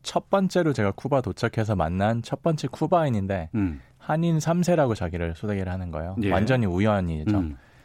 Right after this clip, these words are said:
Speaker 1: 그러면서 자신의 할아버지는
Speaker 2: 네.
Speaker 1: 여기 노예로 팔려오고
Speaker 2: 어.
Speaker 1: 자기 아버지는 쿠바 혁명에 싸웠다.
Speaker 2: 예.
Speaker 1: 좀 말이 안 되잖아요. 시나리오 자체가.
Speaker 2: 어, 그렇죠.
Speaker 1: 네.
Speaker 2: 아니,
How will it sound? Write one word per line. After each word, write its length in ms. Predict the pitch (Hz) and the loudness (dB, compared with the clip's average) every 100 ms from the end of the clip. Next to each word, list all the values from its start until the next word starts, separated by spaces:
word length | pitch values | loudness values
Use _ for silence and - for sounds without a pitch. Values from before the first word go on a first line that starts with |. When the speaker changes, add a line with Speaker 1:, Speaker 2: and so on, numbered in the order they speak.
| - - | -20 -20
Speaker 1:
그러면서 640 | - 98 95 92 110 139 135 | -8 -4 -2 0 0 0 -4
자신의 520 | 92 90 - 107 107 | -2 -2 0 0 0
할아버지는 840 | 107 139 151 135 - 95 95 131 151 | 2 2 4 2 0 -2 -2 -4 -6
Speaker 2:
네. 240 | 117 92 65 - _ 95 | -4 -4 -6 -16 _ -6
Speaker 1:
여기 260 | 90 92 | -2 -2
노예로 380 | 90 92 104 101 | 0 2 2 0
팔려오고 640 | - 90 82 80 90 143 151 | -2 -2 -2 -4 -4 -6 -6
Speaker 2:
어. 320 | 92 78 69 - | -8 -8 -14 -20
Speaker 1:
자기 260 | - 90 90 | -10 -4 -2
아버지는 680 | 80 87 110 107 101 120 139 | -2 0 0 0 -2 -2 -4
쿠바 300 | - 127 117 | -6 -2 0
혁명에 440 | 110 156 165 135 | -2 -2 0 0
싸웠다. 580 | 107 82 78 - - 107 - _ | 0 -2 -4 -8 -12 -14 -18 _
Speaker 2:
예. 320 | 110 90 71 - _ | -10 -8 -12 -18 _
Speaker 1:
좀 180 | 131 101 | 0 2
말이 220 | 92 107 | 4 2
안 120 | 82 | 0
되잖아요. 400 | 90 87 82 87 90 - | -2 -2 -4 -4 -8 -12
시나리오 400 | - 104 92 82 | -6 -4 -4 -6
자체가. 460 | 80 - 85 82 92 | -10 -12 -12 -12 -4
Speaker 2:
어, 200 | 110 104 | -2 0
그렇죠. 480 | - 123 - 78 - | -2 -2 -4 -12 -6
Speaker 1:
네. 240 | 95 87 82 - - - | -2 -2 -6 -18 -20 -8
Speaker 2:
아니, 320 | 101 127 | 2 2